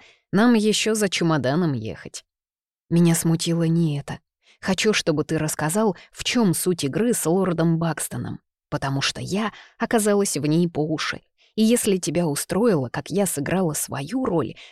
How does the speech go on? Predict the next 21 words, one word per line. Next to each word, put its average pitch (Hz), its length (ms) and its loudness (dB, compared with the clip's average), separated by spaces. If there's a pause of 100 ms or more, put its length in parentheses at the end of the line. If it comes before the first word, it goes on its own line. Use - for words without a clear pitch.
мне 233 220 6
нужно 202 340 4
знать, 175 320 0
ради 156 260 -4
чего». - 520 -8 (1400)
«Принцесса, 151 840 -4 (600)
ты 175 140 4
зачем-то 175 540 0
привёз 160 440 -2
меня 180 260 4
в 165 80 0
Лондон. 156 520 0 (280)
Не 190 140 4
поверю, 202 400 2
что - 280 -4
ради 151 240 -4
театра. 175 560 -6 (520)
И 147 80 -2
окажешься 143 720 -2
не 135 180 -2
права». 143 460 -8